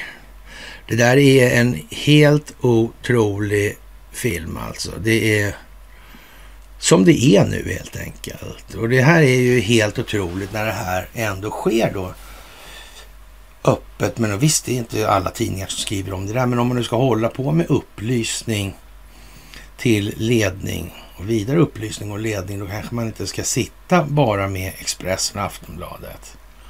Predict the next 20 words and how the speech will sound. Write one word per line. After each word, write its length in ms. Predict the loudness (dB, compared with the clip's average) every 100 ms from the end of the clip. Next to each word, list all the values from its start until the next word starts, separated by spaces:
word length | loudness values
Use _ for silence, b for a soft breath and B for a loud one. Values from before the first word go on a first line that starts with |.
| B B B B B
Och, 160 | -4 2
och 120 | 4
i 80 | 6
den 240 | 6 6
mån 160 | 4 4
man 120 | 0
sitter 400 | 2 0 0 0
med 120 | 2
Expressen 500 | 2 0 -4 -4 -4
och 60 | -4
Aftonbladet 460 | -4 -8 -6 -6 -8
så 120 | -8
kan 120 | -8
man 160 | -6 -6
åtminstone 560 | -8 -8 -10 -8 -8 -10 -14 -20 -20 -20 B B B B B
se 200 | -2 -2
till 240 | -2 -4
att 140 | -4
väcka 320 | -2 -4 -4 -10
tankar 1160 | -4 -2 -2 -4 -8 -14 -4 2 2 0 -8